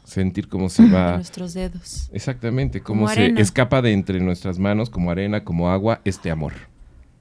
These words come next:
Speaker 2: Oh. Espera, entonces no hace seis años.
Speaker 1: ¿Mm?
Speaker 2: No hace seis años.
Speaker 1: ¿Cómo que no hace seis años?
Speaker 2: No, para el próximo primero de diciembre ya no va a ser presidente.
Speaker 1: Sí.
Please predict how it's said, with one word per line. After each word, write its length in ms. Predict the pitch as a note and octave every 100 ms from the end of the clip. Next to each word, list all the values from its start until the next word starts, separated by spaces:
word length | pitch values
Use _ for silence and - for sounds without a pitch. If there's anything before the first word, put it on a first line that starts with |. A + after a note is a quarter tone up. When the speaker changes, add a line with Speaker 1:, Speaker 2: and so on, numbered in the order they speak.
| -
Speaker 2:
Oh. 260 | F#3 F#3 - - _ - - - - -
Espera, 260 | - A3+
entonces 300 | G#3+ A#3+ C4
no 80 | A#3+
hace 160 | A#3 A3+
seis 240 | A3+ G#3+
años. 400 | G#3+ F#3+ D3+ - _ _ _ _ _ -
Speaker 1:
¿Mm? 200 | B2+ A#3+ - -
Speaker 2:
No 100 | G#3
hace 160 | G#3 G#3+
seis 300 | G3 G3 G3
años. 460 | F#3+ D#3 - - _ _ -
Speaker 1:
¿Cómo 200 | - A#2+
que 80 | A#2+
no 80 | G#2
hace 160 | G2+ G#2
seis 280 | G2+ F#2+
años? 160 | F#2 F2
Speaker 2:
No, 340 | G3+ A3 G#3+ -
para 160 | F3+
el 60 | F3+
próximo 360 | G#3 A#3+ B3+
primero 300 | G#3 F3+ F#3+
de 100 | G#3+
diciembre 420 | E3+ - F3+ G3 G3
ya 80 |
no 80 | F#3+
va 80 | F#3
a 20 |
ser 160 | F#3 F#3
presidente. 580 | F#3+ D#3+ D3+ F#3 - - - - - -
Speaker 1:
Sí. 300 | - F#2